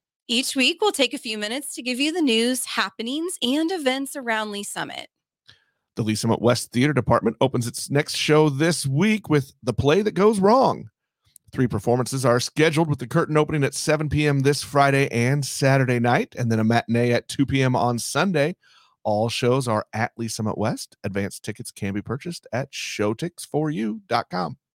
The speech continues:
Speaker 1: Want to learn more about the Summit Technology Academy and Missouri Innovation Campus program? High school students and their families are invited to attend an informational open house at six P M February second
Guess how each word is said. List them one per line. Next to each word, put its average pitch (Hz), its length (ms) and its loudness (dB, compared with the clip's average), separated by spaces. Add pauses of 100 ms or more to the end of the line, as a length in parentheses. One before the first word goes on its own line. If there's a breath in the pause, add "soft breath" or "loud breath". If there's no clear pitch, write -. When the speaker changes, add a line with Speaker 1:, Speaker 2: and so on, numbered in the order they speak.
(180)
Speaker 1:
Want 254 220 2
to - 100 -12
learn 381 220 -4
more 214 220 -2
about 240 260 -4
the 214 100 -6
Summit 202 340 -6
Technology 208 600 -4
Academy 294 580 -4
and 220 140 -2
Missouri 196 400 0
Innovation 190 600 0
Campus 269 400 -4
program? 320 520 0 (400 loud breath)
High 277 160 -2
school 392 280 -8
students 202 520 -4
and 208 240 -2
their 247 100 -6
families 262 580 -4
are 202 120 2
invited 202 460 -4
to - 120 -10
attend 285 540 -2
an 175 180 0
informational 196 840 0
open 185 260 0
house 208 480 0
at 247 220 -2
six - 360 -6
P 349 220 0
M 196 240 0
February 220 560 0
second 196 480 -4